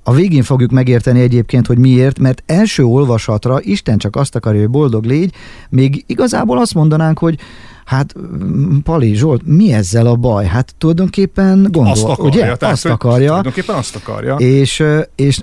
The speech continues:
Speaker 1: ezért tetszett különösen ez a téma, és ezért tetszett különösen a szolgálatod is ebben a történetben,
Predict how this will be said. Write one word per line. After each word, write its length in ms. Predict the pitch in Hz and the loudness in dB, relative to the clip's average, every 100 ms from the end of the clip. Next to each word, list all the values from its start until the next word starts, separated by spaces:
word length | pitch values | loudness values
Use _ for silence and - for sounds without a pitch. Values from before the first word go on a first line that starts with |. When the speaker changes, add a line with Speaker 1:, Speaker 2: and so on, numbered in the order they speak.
| - | -4
Speaker 1:
ezért 400 | 185 202 160 117 | -2 2 2 0
tetszett 380 | 131 107 - 107 | -2 -2 -4 -4
különösen 540 | - 120 110 101 113 | -2 0 0 -2 -2
ez 100 | 107 | -2
a 40 | |
téma, 460 | 104 - 107 98 139 | -4 -2 0 2 2
és 120 | 202 | 0
ezért 220 | 147 127 | 0 -2
tetszett 280 | 104 - 90 | -2 -2 -4
különösen 560 | - 180 135 101 - 104 | 0 2 2 0 -2 -2
a 40 | |
szolgálatod 600 | 101 - 110 110 113 107 | -2 -2 -2 -2 -2 -2
is 120 | 107 - | -4 -2
ebben 200 | 123 113 | 0 0
a 60 | |
történetben, 680 | 101 120 - 147 156 175 190 | 0 -4 -2 -2 0 0 -2